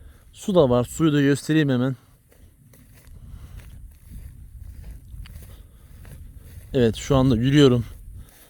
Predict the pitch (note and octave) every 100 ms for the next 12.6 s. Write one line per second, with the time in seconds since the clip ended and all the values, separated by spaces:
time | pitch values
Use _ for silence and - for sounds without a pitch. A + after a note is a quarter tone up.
0 | - - - - - - D3 A3+ B3+ G#3
1 | F3 D3+ C#3+ B2+ G3 A3 F3 F#3 F#3+ E3+
2 | D#3 C3 C#3+ B2+ G3+ - - - - -
3 | - _ - - _ _ - - - -
4 | - - - - - - - - - -
5 | - F#3+ F3+ E3+ D#3+ D#3+ D#3+ E3+ - -
6 | - - - - _ _ _ _ - -
7 | _ _ E3+ E3 D3+ C#3 B2+ C#3+ E3 D#3
8 | D3+ C#3 D3+ D#3 D3 A#2+ A#2 C3 - -
9 | - - - - - - E3 B2+ B2+ C3
10 | C3 B2+ A#2+ C3+ B2 C3+ B2+ - - -
11 | _ - - _ - - - - D3 C3+
12 | B2 D3+ D3+ B2 B2